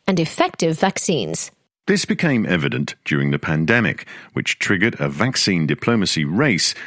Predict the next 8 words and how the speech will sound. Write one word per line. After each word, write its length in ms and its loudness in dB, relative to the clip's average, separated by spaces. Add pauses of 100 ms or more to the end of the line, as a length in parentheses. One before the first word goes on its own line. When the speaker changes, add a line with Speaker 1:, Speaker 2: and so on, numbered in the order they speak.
(160)
Speaker 2:
to 100 0
deepen 380 0
relationships 800 0
with 180 -2
partner 360 -2
countries 580 -2
through 240 -2
solidarity 840 0